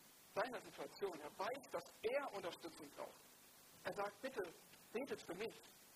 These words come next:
Ich brauche, ich brauche die Hilfe.“ Jetzt wollen wir aber wissen, was, was war sein Anliegen? Wofür denn bitten? Paulus nennt hier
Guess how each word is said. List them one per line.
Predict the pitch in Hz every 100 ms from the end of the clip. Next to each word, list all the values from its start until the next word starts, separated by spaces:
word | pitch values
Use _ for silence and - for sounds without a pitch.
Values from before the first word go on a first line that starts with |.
| - - - - - - - - -
Ich |
brauche, | - 196 165 151 - - - - - - - - -
ich | -
brauche | - 190 -
die | - 156
Hilfe.“ | 185 185 - - - - - - - - - - - - - - - - - - - - - - - - - - - 175
Jetzt | -
wollen | 254 262
wir |
aber | 190 175
wissen, | 220 - 190
was, | 190 - - -
was | 196 208
war | 196
sein | 190 202
Anliegen? | 247 165 -
Wofür | 175 - - 277 180 -
denn | 160 156
bitten? | 160 151 151 120 - - - - - - - - - - - -
Paulus | 180 202
nennt | 196 208 202
hier | 208 196